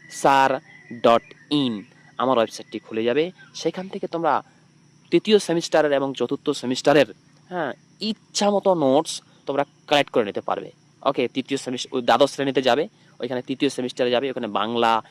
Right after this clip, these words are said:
ইংরেজি, ইতিহাস, ভূগোল, দর্শন, রাষ্ট্রবিজ্ঞান, হ্যাঁ, সব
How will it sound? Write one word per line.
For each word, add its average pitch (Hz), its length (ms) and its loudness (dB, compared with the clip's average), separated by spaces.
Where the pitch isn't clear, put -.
ইংরেজি, 113 600 -4
ইতিহাস, 117 520 -8
ভূগোল, 110 580 -4
দর্শন, 104 600 -6
রাষ্ট্রবিজ্ঞান, 113 720 -2
হ্যাঁ, 135 160 -2
সব 143 440 2